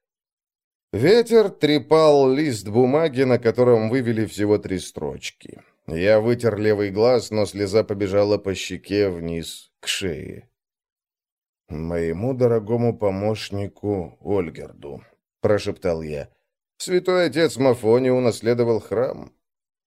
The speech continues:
Я поднял сверток выше лица, чтобы поймать тусклый луч солнца.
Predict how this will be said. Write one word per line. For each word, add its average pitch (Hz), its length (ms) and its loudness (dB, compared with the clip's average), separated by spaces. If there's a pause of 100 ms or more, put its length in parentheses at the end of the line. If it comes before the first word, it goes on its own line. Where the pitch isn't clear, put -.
Я 85 260 0
поднял 147 540 2
сверток 143 500 0
выше 131 300 -2
лица, 123 380 2
чтобы 113 320 -2
поймать 110 580 0
тусклый 107 520 -4
луч 101 360 -4
солнца. 78 640 -4